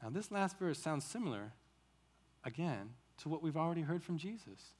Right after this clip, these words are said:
John three sixteen, John three eighteen.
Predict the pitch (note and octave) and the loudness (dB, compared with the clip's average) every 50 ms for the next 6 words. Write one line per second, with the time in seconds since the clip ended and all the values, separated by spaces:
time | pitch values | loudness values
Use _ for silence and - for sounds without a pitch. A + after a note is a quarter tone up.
0 | _ _ _ - - A#2 B2+ B2+ B2 C3+ C3 C3+ C#3 - - C#3+ C#3+ - - - | _ _ _ -4 0 0 0 0 0 -2 -4 -6 -6 -6 -8 -8 -8 -8 -6 -6
1 | D#3 D#3+ E3+ F3+ - - _ - - C#3 C3 A#2+ A#2+ B2 A#2+ A#2+ B2+ B2+ A#2+ A#2+ | -4 -4 -4 -8 -10 -14 _ -4 -2 0 0 0 0 -4 -4 -4 -4 -2 -2 -2
2 | C3 C#3+ - - C#3+ C#3 D3+ D#3+ F3+ | -2 -2 -4 -6 -6 -4 -4 -6 -8